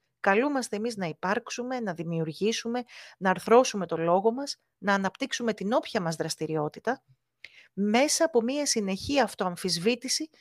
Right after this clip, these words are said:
και έναν συνεχή αυτοπεριορισμό. Η αυτοπεποίθηση γενικότερα δεν θα έπρεπε να είναι μία μετρήσιμη ποσότητα πάγια, η οποία τελικά μοιράζεται με έμφυλο τρόπο. Παρ' όλα αυτά βλέπουμε να συμβαίνει και να επεκτείνεται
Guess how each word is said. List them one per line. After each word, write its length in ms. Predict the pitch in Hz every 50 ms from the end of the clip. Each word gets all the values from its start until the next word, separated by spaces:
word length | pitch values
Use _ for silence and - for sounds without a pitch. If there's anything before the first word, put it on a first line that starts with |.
| _ _ _ _
και 120 | - - 240
έναν 240 | 269 294 285 262
συνεχή 360 | 233 - 226 208 202 202 - 269
αυτοπεριορισμό. 840 | 262 - 247 240 233 226 220 208 208 202 190 190 180 160 156 - _ _ _ - - - _
Η 160 | - 208 220
αυτοπεποίθηση 760 | 196 190 - 214 202 196 185 - - 254 277 - 311 - - 240
γενικότερα 520 | 220 214 196 190 190 180 175 190 190 208
δεν 100 | 220 262
θα 80 | - 320
έπρεπε 280 | 320 311 311 - 302
να 140 | 294 285 277
είναι 300 | 254 254 247 233 226 214
μία 440 | 208 208 214 214 208 196 185 - - -
μετρήσιμη 680 | 185 202 208 208 - 226 226 226 214 - - 190 185
ποσότητα 580 | - 170 180 - - 196 185 - - - 180 -
πάγια, 680 | - 208 208 202 196 180 156 175 175 165 151 147 151 _ _ _ - - - - _ -
η 120 | 220 220
οποία 300 | 220 220 220 226 220 214
τελικά 420 | 214 214 196 196 190 - 208 202 196
μοιράζεται 580 | 190 190 196 202 196 196 185 185 185 - 180
με 120 | 170 180 175
έμφυλο 360 | 175 175 - - 175 165 165
τρόπο. 480 | - 170 165 160 156 - 202 262 294 _ _ _ _ _ _ _ _ _ _
Παρ' 180 | - 196 196 240
όλα 160 | 294 330 285
αυτά 200 | 254 - 302 285
βλέπουμε 360 | - 269 294 - 240 233 214
να 120 | 202 196
συμβαίνει 680 | 185 - 175 170 160 160 175 170 165 165 180 226 285 _
και 140 | - - 247
να 80 | 226 220
επεκτείνεται 840 | 208 - 180 - - - - 196 196 202 196 190 - 247 311 -